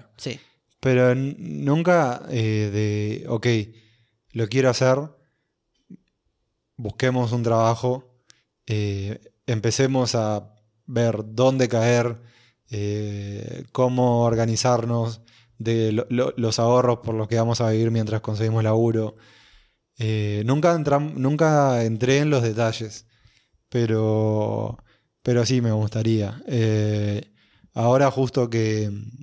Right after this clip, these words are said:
Speaker 2: que estoy terminando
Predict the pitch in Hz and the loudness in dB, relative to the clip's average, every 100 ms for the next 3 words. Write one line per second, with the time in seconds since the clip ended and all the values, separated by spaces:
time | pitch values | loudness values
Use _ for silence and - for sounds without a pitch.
0 | - _ _ _ _ - - _ _ _ | -20 _ _ _ _ -20 -20 _ _ _
1 | _ _ _ _ _ _ - 120 107 - | _ _ _ _ _ _ -8 -4 -4 -2
2 | 123 120 120 117 113 113 117 113 113 110 | -2 0 -2 0 0 0 0 0 0 0
3 | 107 107 110 113 - | -2 -4 -6 -8 -12